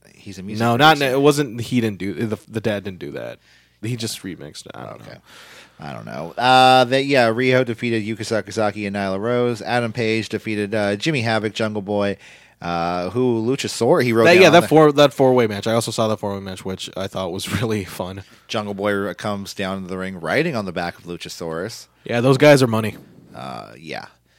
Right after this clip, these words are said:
Speaker 1: definitely. They're, they, they're a, a team to be reckoned with in the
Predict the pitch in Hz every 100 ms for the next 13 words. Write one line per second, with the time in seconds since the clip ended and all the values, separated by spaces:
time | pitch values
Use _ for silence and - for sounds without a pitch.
0 | _ _ - - 78 90 104 101 107 82
1 | 107 107 101 90 107 - 98 98 - 131
2 | 120 110 101 101 101 85 82 - 85